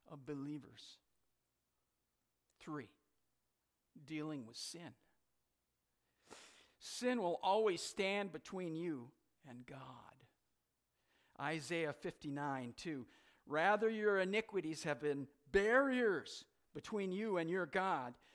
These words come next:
and your sins have hidden his face from you so that he does not hear you." When we harbor sin in our lives, it is a hindrance to vibrant faith.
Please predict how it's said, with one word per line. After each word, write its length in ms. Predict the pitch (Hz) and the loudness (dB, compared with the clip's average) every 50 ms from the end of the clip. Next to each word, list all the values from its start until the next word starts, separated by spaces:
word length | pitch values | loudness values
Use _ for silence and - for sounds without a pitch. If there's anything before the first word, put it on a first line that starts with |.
| - - - | -20 -8 -4
and 180 | 165 185 196 202 | -2 0 2 6
your 160 | 208 208 196 | 6 6 6
sins 560 | 202 - - 285 254 208 151 139 - - - - _ _ _ _ - | 4 2 4 4 4 4 4 0 -6 -10 -14 -18 _ _ _ _ 0
have 180 | 156 175 170 151 | 2 2 2 4
hidden 340 | 127 240 269 294 262 240 | 4 4 4 6 4 2
his 260 | 202 208 226 202 - - | 0 0 0 0 -2 -2
face 360 | - - 233 240 285 - - | 2 4 4 4 4 2 -2
from 260 | - 214 185 160 156 | -4 -4 -4 -2 -4
you 160 | 151 156 160 - - - - _ | -4 -6 -8 -10 -12 -20 -20 _
so 240 | - - 190 190 190 | -8 -2 0 0 2
that 120 | 190 180 | 0 0
he 200 | - 226 294 294 | 2 0 0 2
does 380 | 247 247 247 254 262 262 254 233 | 2 2 4 4 4 4 2 2
not 260 | 233 226 233 233 208 | 2 2 2 2 2
hear 280 | 165 208 240 233 226 220 | 0 -2 0 0 0 0
you." 380 | 202 196 196 180 165 143 127 - - _ _ _ _ _ - - _ _ _ _ _ _ _ _ _ _ _ _ _ _ _ _ _ _ _ _ _ _ _ _ _ _ _ _ _ _ _ _ _ _ _ _ _ _ _ _ _ _ _ _ _ _ _ _ _ _ _ - | 0 2 2 2 2 0 -4 -8 -14 _ _ _ _ _ -20 -20 _ _ _ _ _ _ _ _ _ _ _ _ _ _ _ _ _ _ _ _ _ _ _ _ _ _ _ _ _ _ _ _ _ _ _ _ _ _ _ _ _ _ _ _ _ _ _ _ _ _ _ -16
When 140 | 143 131 | -12 -8
we 80 | 127 127 | -8 -8
harbor 600 | 120 - - 160 175 185 185 196 190 151 147 139 | -8 -8 -8 -4 -2 0 2 2 0 -2 -4 -8
sin 300 | 135 - - 185 180 170 | -6 -6 -4 -4 -2 -2
in 100 | 151 147 | -2 -2
our 180 | 139 127 131 131 | -2 -4 -4 -4
lives, 520 | 127 147 151 151 147 147 127 123 123 123 | -6 -6 -6 -8 -8 -10 -12 -14 -14 -12
it 120 | 127 135 131 | -10 -10 -10
is 140 | 135 127 127 | -10 -12 -12
a 280 | - - - - - | -16 -16 -16 -12 -10
hindrance 440 | 190 196 196 175 170 147 - - - | -8 -8 -6 -6 -8 -8 -10 -10 -14
to 120 | - - 127 | -14 -14 -14
vibrant 560 | 123 117 143 147 139 160 147 143 143 110 - - - | -10 -8 -6 -6 -6 -6 -8 -8 -10 -12 -12 -12 -12
faith. 260 | - 135 127 107 - | -10 -10 -10 -10 -14